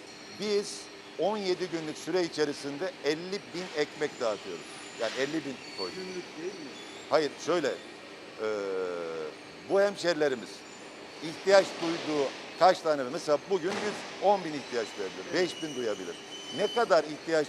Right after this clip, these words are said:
Speaker 1: duyuyorsa bunu karşılıyoruz. Yani günle de sınırlamıyoruz. Ama biz on yedi günlük süre içerisinde elli bin ekmek, e, öngördük.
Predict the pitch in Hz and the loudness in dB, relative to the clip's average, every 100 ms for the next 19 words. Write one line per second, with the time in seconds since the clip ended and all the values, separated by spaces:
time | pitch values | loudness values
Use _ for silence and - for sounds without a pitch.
0 | - 202 170 170 165 135 127 - 95 85 | 2 0 2 -2 0 2 0 0 -8 -8
1 | - - - - - - - - - - | -10 -12 -14 -14 -12 -12 -14 -14 -14 -14
2 | - - 160 196 165 - - 196 220 214 | -2 6 8 6 0 -8 -4 2 6 6
3 | - 185 180 180 147 95 - - - - | 6 2 6 6 6 -2 -6 -12 -10 2
4 | 143 185 190 208 247 214 180 160 151 135 | 4 4 2 2 2 0 -2 -2 -4 -4
5 | 151 160 139 147 135 143 147 196 185 196 | -2 0 2 0 0 -8 -4 0 0 0
6 | 220 175 151 143 214 208 - - - - | -2 -2 -2 -2 -4 -4 -10 -12 -14 -14
7 | - - - 120 113 107 107 147 208 214 | -14 -14 -6 0 2 2 4 2 8 8
8 | 208 | 6